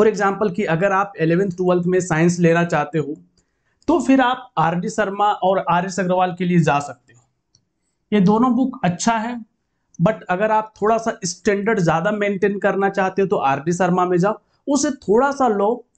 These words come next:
आरएस अग्रवाल, ठीक है। और एग्जाम्पलर ऐसा बुक है, अगर आप ऐसा स्टूडेंट हो जो चाहते हो कि नहीं, हमको कम एफर्ट लगाना है, but हमको मार्क्स ज़्यादा चाहिए, फिर आप एनसीईआरटी एग्जाम्पलर कर लो पूरा,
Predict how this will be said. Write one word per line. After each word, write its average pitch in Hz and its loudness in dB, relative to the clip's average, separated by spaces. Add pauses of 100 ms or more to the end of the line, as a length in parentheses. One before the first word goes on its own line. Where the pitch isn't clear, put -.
(120)
आरएस 170 0
अग्रवाल, 123 0 (120)
ठीक 269 2
है। 320 0 (840)
और 285 -2
एग्जाम्पलर 240 0
ऐसा 196 0
बुक 196 -6
है, 202 -2 (340)
अगर 233 0
आप 247 0
ऐसा 220 0
स्टूडेंट 208 -4
हो 214 0
जो 208 0
चाहते 185 -2
हो 196 -2
कि 208 -2
नहीं, 175 2 (380)
हमको 180 2
कम 240 -2
एफर्ट 208 -2
लगाना 165 0
है, 151 -6 (360)
but 214 -2 (180)
हमको 180 0
मार्क्स 180 0
ज़्यादा 143 0
चाहिए, 120 -6 (680)
फिर 269 4
आप 196 -2 (320)
एनसीईआरटी 202 0
एग्जाम्पलर 165 2
कर 220 -2
लो 220 0
पूरा, 240 0